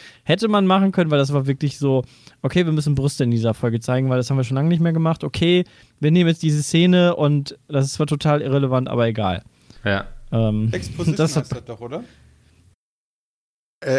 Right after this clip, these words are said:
Speaker 4: Ex-, ne, Exposition ist quasi, wenn du etwas erklärst, so. Also die Folge war quasi eine Exposition.
Speaker 3: Nein, Sex Position.
Speaker 4: Ach, Sex
Speaker 2: Ah.
Speaker 4: Position.
Speaker 3: <laughs> Ist das nicht das, was Game of Thrones gep-, äh, geprägt hat? Position.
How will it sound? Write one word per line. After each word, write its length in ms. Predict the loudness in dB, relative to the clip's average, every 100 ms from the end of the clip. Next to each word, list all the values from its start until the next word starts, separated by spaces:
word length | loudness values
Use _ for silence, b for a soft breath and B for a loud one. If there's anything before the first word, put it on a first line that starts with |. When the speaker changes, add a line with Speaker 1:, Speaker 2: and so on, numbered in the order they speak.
| 0
Speaker 4:
Ex-, 180 | -2 -4
ne, 220 | -4 -2 0
Exposition 800 | 0 -2 -4 -4 -2 0 2 2
ist 120 | -2
quasi, 320 | 0 0 0
wenn 80 | 0
du 100 | 0
etwas 360 | 0 0 0
erklärst, 1000 | -2 -6 -2 2 2 2 0 -4 -6 -4
so. 340 | 0 2 2 0
Also 180 | 0 0
die 120 | -2
Folge 460 | 2 4 4 2 2
war 280 | 2 2
quasi 400 | -2 -2 -2 0
eine 100 | -2 -2
Exposition. 760 | -2 -4 -6 -4 -4 -6 -10 -14 b b b -10
Speaker 3:
Nein, 160 | -10 -10
Sex 400 | -6 -6 -6 -14
Position. 680 | -10 -10 -10 -12 -14 -18 -18 -6
Speaker 4:
Ach, 80 | -2
Sex 340 | 0 0 0
Speaker 2:
Ah. 60 | 0
Speaker 4:
Position. 500 | -2 -2 -6 -4 -2 -2
Speaker 3:
<laughs> 160 | -4
Ist 160 | -4 -4
das 160 | -2 0
nicht 180 | 0 2
das, 160 | 2 0
was 220 | -4 -6
Game 160 | -6
of 140 | -6 -6
Thrones 200 | -8 -8
gep-, 160 | -12 -12
äh, 140 | -10
geprägt 460 | -10 -12 -12 -12 -10
hat? 320 | -12 -12 _
Position. 960 | -16 -14 -14 -16 -16 -20 -20 -20 -20